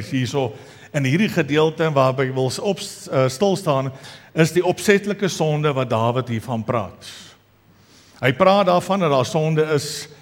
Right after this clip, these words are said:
wat nie opsetlik is nie, onwetend is en opsetlik. Ons begin hierdie gedeelte en wil ek hom net so vinnig so deurwerk ook.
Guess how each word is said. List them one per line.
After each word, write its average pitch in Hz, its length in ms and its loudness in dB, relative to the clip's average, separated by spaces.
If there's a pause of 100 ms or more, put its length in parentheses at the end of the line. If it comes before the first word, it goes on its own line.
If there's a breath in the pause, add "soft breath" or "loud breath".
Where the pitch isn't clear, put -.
(140 loud breath)
wat 127 180 0
nie 175 120 -4
opsetlik 180 560 0
is 180 100 -2
nie, 170 100 -6
onwetend 160 560 0
is 156 140 -4
en 123 160 -4
opsetlik. 120 720 -6 (1080 soft breath)
Ons 202 160 0
begin 190 320 0
hierdie 175 200 -2
gedeelte 160 400 0
en 147 120 0
wil 131 80 -2
ek 135 120 -4
hom 147 100 -4
net 151 140 -2
so 151 180 -2
vinnig 139 320 -4
so 135 100 -6
deurwerk 117 640 -2
ook. 127 220 -6